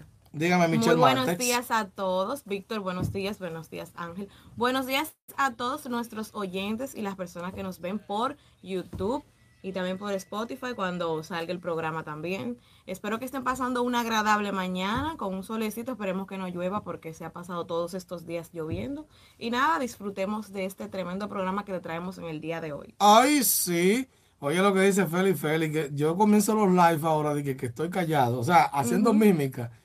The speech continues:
Speaker 1: para que la gente crea que el volumen está malo, y me dice que el abanico me delata. Entonces,
Speaker 2: Oye.
Speaker 1: para el próximo jueves vamos a tener que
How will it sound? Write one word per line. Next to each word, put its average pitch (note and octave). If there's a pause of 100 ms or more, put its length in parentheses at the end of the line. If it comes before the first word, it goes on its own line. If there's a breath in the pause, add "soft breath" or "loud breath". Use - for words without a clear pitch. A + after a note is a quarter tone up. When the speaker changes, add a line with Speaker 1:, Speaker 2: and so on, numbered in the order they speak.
(120)
Speaker 1:
para C#3+
que E3
la D3
gente E3
crea F3+
que F3+
el F3+
volumen E3+
está F#3
malo, D3+
y -
me C#3+
dice D#3
que E3
el E3
abanico D#3+
me E3+
delata. B2 (340 soft breath)
Entonces, D#3
Speaker 2:
Oye. F3+
Speaker 1:
para E3+
el D#3
próximo G#3
jueves F#3
vamos D#3+
a D#3+
tener D#3+
que D3